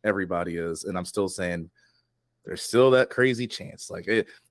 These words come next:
it, it, like, can we just, for once, just be all the way very bad or just all the way very good and not, not have this,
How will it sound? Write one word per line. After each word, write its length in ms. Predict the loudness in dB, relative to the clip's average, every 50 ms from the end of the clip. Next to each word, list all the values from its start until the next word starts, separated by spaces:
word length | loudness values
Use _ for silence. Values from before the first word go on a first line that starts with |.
| _ 4
it, 200 | 6 6 6 6 4
it, 80 | 4
like, 160 | 4 2 2 2
can 120 | 2 4
we 100 | 4 4
just, 260 | 4 4 2 2 0
for 100 | 0 0 2
once, 340 | 2 0 0 0 -2 -2
just 200 | -4 -6 -8 -6
be 380 | -6 -4 -4 -4 -4 -4 -6 -4 -2
all 200 | 0 2 2 2
the 60 | 2
way 200 | 0 0 -2 -2
very 260 | -2 -4 -4 -4 -4
bad 320 | -6 -8 -8 -6 -6 -6 -6
or 80 | -6 -6
just 140 | -6 -4 -4
all 140 | -4 -4 -4
the 80 | -6
way 160 | -6 -4 -6 -4
very 280 | -4 -4 -4 -4 -4
good 320 | -4 -6 -6 -6 -6 -6 -8 -12 _ _ 0
and 120 | 2 4
not, 220 | 4 4 2 2 2
not 160 | 2 2 4
have 220 | 2 0 0 2 2
this, 280 | 2 2 2 0 -6